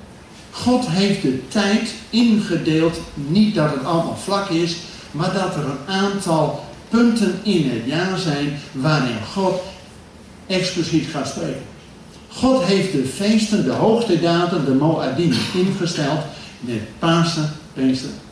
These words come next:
en Loofhuttenfeest. Helaas kennen wij in de christelijke traditie Loofhuttenfeest, het grootste feest aller tijden, wat God heeft ingesteld. Hebben we gewoon weggedaan.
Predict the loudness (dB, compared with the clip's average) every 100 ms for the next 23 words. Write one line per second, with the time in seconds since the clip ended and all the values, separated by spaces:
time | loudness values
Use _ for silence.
0 | -20 -20 -20 -20 -16 -4 0 2 0 -2
1 | -10 -12 -18 -20 -20 -20 -20 -8 -2 2
2 | 4 4 2 2 4 4 2 2 2 2
3 | 0 -2 -2 -2 -2 -2 -6 -10 -14 -20
4 | -20 -20 -20 -18 -18 -20 -20 -20 -6 0
5 | 2 2 2 2 4 2 0 -4 -8 -2
6 | 2 4 4 2 -2 -2 0 0 -2 -4
7 | -2 -2 -4 -4 -4 -4 -6 -8 -2 0
8 | 2 0 -2 -2 -4 -4 -8 -10 -12 -18
9 | -20 -20 -20 -20 -20 -16 -4 -4 -2 -4
10 | -4 -4 -2 -2 -2